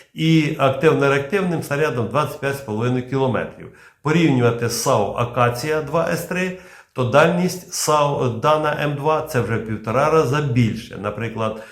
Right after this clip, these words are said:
уламково-фугасним, е, Акація стріляє тільки на сімнадцять кілометрів. Що тут сказати? Дана,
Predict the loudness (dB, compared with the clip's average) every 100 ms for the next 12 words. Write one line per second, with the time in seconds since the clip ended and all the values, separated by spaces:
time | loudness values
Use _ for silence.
0 | -12 0 2 2 -2 -8 -6 0 0 0
1 | -4 -6 -6 -20 -20 -6 -2 0 0 0
2 | -2 0 -2 -2 -6 -4 -2 0 0 -2
3 | -2 -2 -4 -4 -2 -2 -4 -8 -2 2
4 | 4 2 0 -8 -18 -20 _ _ _ _
5 | _ _ _ _ _ _ _ _ _ _
6 | -20 _ _ _ _ _ _ _ _ _
7 | _ 2 4 4 0 0 0 -2 -4 -8
8 | -4 4 6 4 0 -8